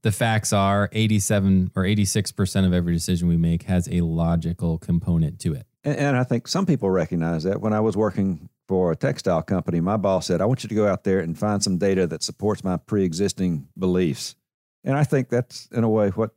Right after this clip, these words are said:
Speaker 2: what we do in, in some of the other decisions we make regarding finances.
Speaker 1: Yeah, absolutely. So let's jump into the, to the meat of the show and, and let, let's first understand what's the ultimate goal. The ultimate goal is to make the greatest decisions, right? We wanna one,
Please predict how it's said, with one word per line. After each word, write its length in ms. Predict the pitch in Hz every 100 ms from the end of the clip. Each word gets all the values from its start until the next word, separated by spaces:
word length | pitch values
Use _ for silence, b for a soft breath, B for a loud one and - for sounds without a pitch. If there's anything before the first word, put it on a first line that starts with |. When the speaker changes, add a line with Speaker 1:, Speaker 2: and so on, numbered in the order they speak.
| _
Speaker 2:
what 160 | 123 -
we 80 | 113
do 220 | 117 117
in, 120 | 110
in 120 | 110
some 140 | 107 120
of 60 |
the 60 | 120
other 140 | 117
decisions 500 | 90 92 101 87 92
we 100 | 95
make 240 | 92 95 110
regarding 340 | 101 104 110
finances. 600 | 139 170 127 - - - -
Speaker 1:
Yeah, 180 | 113 117 -
absolutely. 540 | 107 - 117 101 85 - _ B B
So 140 | -
let's 200 | 185 190
jump 340 | - 190 170 156
into 360 | 143 135 -
the, 200 | 117 110
to 140 | 98 -
the 100 | 107
meat 240 | 107 113
of 80 | 104
the 80 | 95
show 500 | - 92 90 90 90
and, 240 | 90 87 - _ _ _ _ -
and 100 | 120
let, 180 | 139
let's 280 | 123 143 -
first 420 | - 240 240 - -
understand 640 | 139 127 107 127 117 110
what's 220 | 147 -
the 100 | 143 -
ultimate 480 | 113 - 110 95
goal. 260 | 90 90 76
The 140 | 95
ultimate 420 | 113 180 - 165 104
goal 220 | 107 104
is 100 | 95
to 120 | -
make 320 | 101 95 87 - _ _ _ _
the 80 | 131
greatest 680 | 107 107 117 123 123 113 -
decisions, 640 | 98 - 104 90 73 -
right? 200 | 95 104
We 140 | 117
wanna 240 | 139 139 127
one, 300 | 120 117